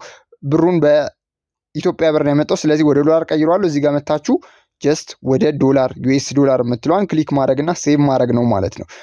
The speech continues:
ወዲያውኑ ወደ ዶላር ይቀየራል። እዚህ ጋር እንደምትመለከቱት አሁን ሮዝ ቢር የሚለውን ድጋሜ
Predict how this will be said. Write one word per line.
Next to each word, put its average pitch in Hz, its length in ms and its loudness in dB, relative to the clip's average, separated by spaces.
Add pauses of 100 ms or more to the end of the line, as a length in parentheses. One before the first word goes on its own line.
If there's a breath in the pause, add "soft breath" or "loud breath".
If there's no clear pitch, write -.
(260 loud breath)
ወዲያውኑ 151 420 2 (120)
ወደ 135 260 0
ዶላር 135 340 0
ይቀየራል። 117 580 -2
እዚህ 117 160 -6
ጋር 120 100 0
እንደምትመለከቱት 131 880 -2
አሁን 160 180 0 (320 loud breath)
ሮዝ 143 260 0
ቢር 143 220 0 (140)
የሚለውን 127 500 2
ድጋሜ 127 360 -2